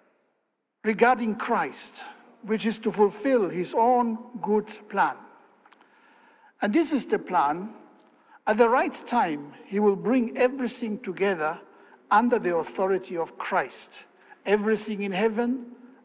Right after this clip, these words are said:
and on earth." And, uh, I want to take you to the Old Testament, the book of Daniel.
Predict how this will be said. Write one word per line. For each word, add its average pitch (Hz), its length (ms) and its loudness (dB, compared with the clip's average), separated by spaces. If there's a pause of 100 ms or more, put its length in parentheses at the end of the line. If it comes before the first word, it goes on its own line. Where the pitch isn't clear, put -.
(120)
and 180 480 -2
on 160 300 -4
earth." - 540 -6 (1800)
And, 180 440 0
uh, 170 180 2 (300)
I 156 140 -8
want 202 240 -2
to 175 260 0
take 190 260 -4
you 175 200 -2
to 170 120 -10
the 156 80 -6
Old 214 240 4
Testament, 208 560 -2
the 170 80 -4
book 185 220 0
of 151 180 -2
Daniel. 214 460 2